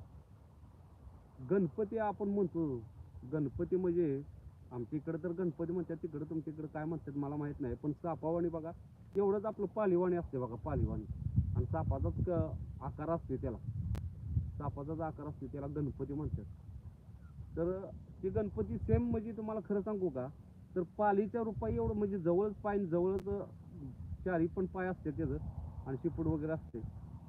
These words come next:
तर मला वाटलं ती गणपती असं, पण गणपती एवढा लांबडा मी जिंदगीत माझ्या पहिल्यांदा मी बघितला. एवढा, एवढा लांबडा आहे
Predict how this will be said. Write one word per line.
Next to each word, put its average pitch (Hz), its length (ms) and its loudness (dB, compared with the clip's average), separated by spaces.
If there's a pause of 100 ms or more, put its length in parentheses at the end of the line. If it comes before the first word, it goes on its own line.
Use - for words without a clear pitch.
(460)
तर 392 260 2 (640)
मला 190 240 2
वाटलं 226 460 2
ती 220 260 4
गणपती 202 480 8
असं, - 220 6
पण 156 100 8
गणपती 180 480 8
एवढा 202 280 8
लांबडा 208 340 4
मी 196 100 8
जिंदगीत 175 420 6
माझ्या 196 280 4
पहिल्यांदा 175 640 4 (600)
मी 147 100 6 (300)
बघितला. 120 340 0 (600)
एवढा, 156 300 2 (260)
एवढा 156 260 0
लांबडा 170 300 0
आहे 123 120 -2